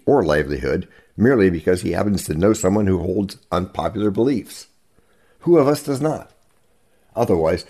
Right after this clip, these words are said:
none of us could call our souls our own. Otherwise, thought control would have set in. The American people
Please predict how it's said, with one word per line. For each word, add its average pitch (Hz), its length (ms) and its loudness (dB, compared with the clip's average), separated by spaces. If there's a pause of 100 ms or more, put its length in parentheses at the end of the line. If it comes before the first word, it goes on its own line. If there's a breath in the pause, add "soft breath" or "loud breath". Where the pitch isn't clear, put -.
(140 loud breath)
none 151 240 2
of 95 80 -2
us 80 120 -6
could 78 200 -6
call 78 360 2
our 69 160 0
souls 78 380 -2
our 71 280 -2
own. 107 440 0 (320 soft breath)
Otherwise, 117 560 2
thought - 320 -4
control 90 360 -2
would 82 120 -2
have 80 120 -6
set 67 220 -8
in. 52 280 -12 (1040)
The 101 100 2
American 95 420 2
people 76 360 -6